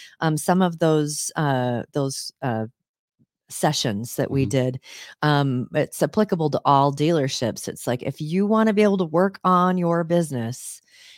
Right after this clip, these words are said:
Speaker 1: here's some, here's some tips and tricks, and you can find those on the, uh, uh, the Institute, Buy Here Pay or B H P H institute dot com,
Speaker 2: Yeah.
Speaker 1: um,
Speaker 2: So,
Speaker 1: is,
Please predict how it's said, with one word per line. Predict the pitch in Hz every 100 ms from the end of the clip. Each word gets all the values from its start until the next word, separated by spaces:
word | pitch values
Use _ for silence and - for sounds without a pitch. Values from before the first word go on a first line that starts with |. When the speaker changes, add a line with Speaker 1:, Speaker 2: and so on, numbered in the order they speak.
| _
Speaker 1:
here's | - 170 170
some, | - 175 165 156
here's | 165 165
some | - 165
tips | 170 156 -
and | 147
tricks, | 165 147 -
and | 165
you |
can | 170 160
find | 160 151
those | 143 139
on | - 139 131 127
the, | 135 131 123
uh, | 123 120 117 - - - - _ -
uh, | 139 123 120 117 - - _ _ _ _ _ _
the | - -
Institute, | 151 - 135 -
Buy | 131 127
Here | 131
Pay | - 120
or | 117
B | 131
H | 123 -
P | 143
H | 117 -
institute | 120 120 - -
dot | - 110 -
com, | 113 110 - _ -
Speaker 2:
Yeah. | 123 131
Speaker 1:
um, | 120 113
Speaker 2:
So, | - 139
Speaker 1:
is, | 123 120 -